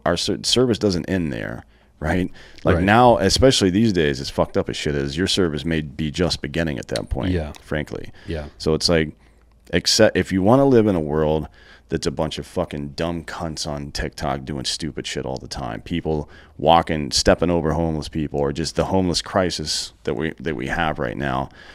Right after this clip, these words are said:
Speaker 1: all the crazy, stupid shoplifting shit that's going on, and just all the, you know, uh,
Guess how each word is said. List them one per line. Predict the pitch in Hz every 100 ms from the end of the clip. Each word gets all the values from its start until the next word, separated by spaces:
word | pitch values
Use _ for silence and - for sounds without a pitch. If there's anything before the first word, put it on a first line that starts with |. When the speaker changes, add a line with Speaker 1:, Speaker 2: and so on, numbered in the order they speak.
| -
Speaker 1:
all | - 80
the | 76
crazy, | - 90 80 76
stupid | - 95 76 71
shoplifting | - 80 - 73 - 65
shit | - -
that's | - -
going | 71 69
on, | 67 65
and | 69
just | 71 71
all | 78 73
the, | 69 67 - -
you | 65
know, | 71 62 60 - - - - - -
uh, | 65